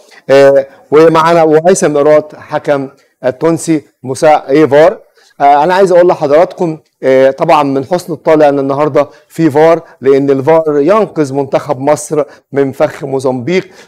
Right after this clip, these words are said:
لأن، آه، في عشرين تسعتاشر في البطولة اللي استضافتها مصر كانش فيه فار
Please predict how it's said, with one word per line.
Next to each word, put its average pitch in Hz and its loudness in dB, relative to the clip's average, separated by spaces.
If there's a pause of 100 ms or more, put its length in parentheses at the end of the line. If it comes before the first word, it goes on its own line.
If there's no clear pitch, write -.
لأن، 139 2 (280)
آه، 131 4
في 151 0
عشرين 175 0
تسعتاشر 156 0 (300)
في 151 -2
البطولة 147 0 (240)
اللي 131 -2
استضافتها 139 -4
مصر 185 -2 (1120)
كانش 147 -2
فيه 151 -4
فار 147 2